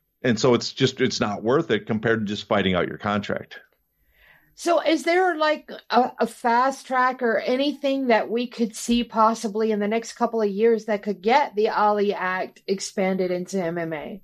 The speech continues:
Speaker 1: Well, I mean, the big problem, it's gotta pass, it's gotta get passed by Congress or Sen-, the Senate, the House, both, you know, the Con-, I should say Congress has to pass it, either the House or the Senate,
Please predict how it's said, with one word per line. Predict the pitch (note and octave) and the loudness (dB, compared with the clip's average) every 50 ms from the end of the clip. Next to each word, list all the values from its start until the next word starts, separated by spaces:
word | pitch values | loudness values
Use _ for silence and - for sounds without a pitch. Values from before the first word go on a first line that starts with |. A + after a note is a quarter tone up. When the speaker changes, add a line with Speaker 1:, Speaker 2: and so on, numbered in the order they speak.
| - _ _ _ _ _ _ _ _ | -20 _ _ _ _ _ _ _ _
Speaker 1:
Well, | - F#3 F#3+ F3+ E3+ D#3+ - - - _ | 0 2 4 4 4 2 0 -2 -6 _
I | - | 0
mean, | D3 E3+ D#3+ D3 | 0 0 2 2
the | D3 | 2
big | B2 F#3+ G#3 G#3 G3+ | 2 2 0 0 0
problem, | - G3 E3+ D#3+ D#3 D3 | -2 0 0 2 0 -2
it's | C#3 - | -6 -6
gotta | - - C#3 C3+ - | -2 0 0 0 0
pass, | - C3 A2+ A2+ A2 A2 - - - | 0 0 0 0 0 -2 -4 -10 -10
it's | - G#2 - | -10 -10 -2
gotta | - A#2+ A#2 A#2 | 0 0 2 2
get | A2 A2 - | 2 0 0
passed | - G#2 G2+ G#2 G2+ - - - _ _ | 0 -2 0 0 0 -2 -6 -12 _ _
by | G2 G2 F#2 F2 | 0 0 0 0
Congress | - - A2 A2 G#2+ A2 G#2+ A2 G#2+ G2+ - - | 0 -2 0 2 2 2 2 2 2 2 2 -2
or | F2+ | -2
Sen-, | - - - - F#2+ | 0 -2 -4 -2 -2
the | F#2+ F#2 | -2 0
Senate, | - G#2 F#2 F#2 - G2+ A#2+ A#2+ | 0 0 0 0 0 0 0 0
the | - - | 0 -2
House, | A2+ D#3 C#3+ A#2 G#2 - | 0 0 0 0 -2 -4
both, | - - D3 C#3+ C#3 - - | 2 4 4 4 4 0 -4
you | - B2 | -2 0
know, | G2+ F#2 F#2 - G#2+ G2+ - - | 2 2 2 0 -2 -8 -2 0
the | G#2+ A2+ | 0 0
Con-, | G#2 - C#3 B2 A#2 | 0 0 -2 0 0
I | |
should | - - C3 A2+ A2+ | 0 0 0 -2 -2
say | - - A#2 G2+ | -2 0 0 0
Congress | - - - D#3 D#3+ E3 E3 C3+ B2+ A2+ G#2+ - - - - | 0 0 0 2 2 2 0 0 -2 -4 -4 -6 -12 -6 -2
has | A2 A#2 A#2 A#2 - | 0 0 0 0 -4
to | A2 | -6
pass | G2 A#2+ G#2+ G#2+ G#2+ - - | -4 0 0 0 0 0 -2
it, | G#2+ | 0
either | A2 G#2 G2 | 2 2 2
the | F#2 G#2 | 2 2
House | G#2 A2 G#2 G#2+ G#2 - G2+ | 4 4 4 2 2 0 -2
or | F#2+ | -2
the | - F2 | -2 -2
Senate, | - B2+ B2+ B2 A#2+ A#2+ - | 0 0 2 2 2 0 -2